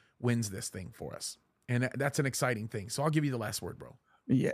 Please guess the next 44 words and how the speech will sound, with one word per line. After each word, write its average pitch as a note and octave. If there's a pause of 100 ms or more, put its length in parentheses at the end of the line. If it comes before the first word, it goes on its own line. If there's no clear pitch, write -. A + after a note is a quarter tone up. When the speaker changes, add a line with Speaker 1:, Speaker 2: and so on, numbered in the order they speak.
Speaker 2:
no, C3+
you're C#3
a C3
hundred C#3+
percent B2+
correct A#2+
on A2+
that A#2
one. A2+
We C3
know C3
the B2
end A#2
and, A#2
and A#2
we A2+
know A2+
that, A2
uh, A#2
that A2
God G#2+
wins G2
and, G2+
and A2
that's A2
what's A2+
important. G2+
Now, G#2 (420)
uh, D#3
you A#3+
know, F3 (120)
I, F3+
the F#3
big F3
takeaway D#3+
for C#3
me B2+
is, A#2+
is B2
just -
the A#2+
sheer A#2+
fact A2
that A2